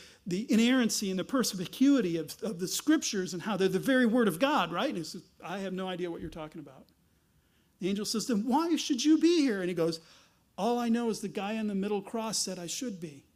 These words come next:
And I thought that was the brilliant answer. That's where your faith has got to be. "The guy in the middle cross said so. That's the only reason I'm here." That's why your faith can be threadbare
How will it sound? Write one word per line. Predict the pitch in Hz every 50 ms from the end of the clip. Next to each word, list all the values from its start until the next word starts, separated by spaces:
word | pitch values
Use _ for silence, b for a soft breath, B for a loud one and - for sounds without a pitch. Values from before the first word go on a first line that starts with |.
| _ _ _ _ _ _ _ _ _ _ _ _ _ _ _ _ _ _ _ _ _ _ -
And | 226 240
I | 240
thought | 247 247 254 226
that | 247 262 233
was | 254 247 196
the | 233
brilliant | 240 190 - 247 285 311 339 330 254 214
answer. | 247 208 202 196 190 - 208
That's | 180 175 240 277 302 - -
where | 254 277 277
your | 277 262 262
faith | 226 - - 294 294 311 311 294
has | 294 240 214 170
got | - - 254 247 262 277 -
to | - 240
be. | 214 247 302 294 226 196 - B B B B
"The | B 208
guy | 190 - 269 269 302 311
in | 294 277
the | 269
middle | 254 285 320 330
cross | - - - 262 226 220 -
said | - - 226 196
so. | - - 254 226 196 170 160 156 - _ _ _ _ _ _ _ _ _ _ _ _ _ _ _ -
That's | 285 285 285 - -
the | 320
only | 320 330 320
reason | 320 330 330 277 302 302
I'm | 302 302 269
here." | 247 302 339 370 359 226 165 165 - b b b b b b b b _ -
That's | 247 254 294 320 311 -
why | 262 269 269 247
your | 233 247 247
faith | 240 - 277 262 269 269
can | - 233
be | 196 220 208
threadbare | 196 - - 247 247 262 233 190 214 185 180 170 180 185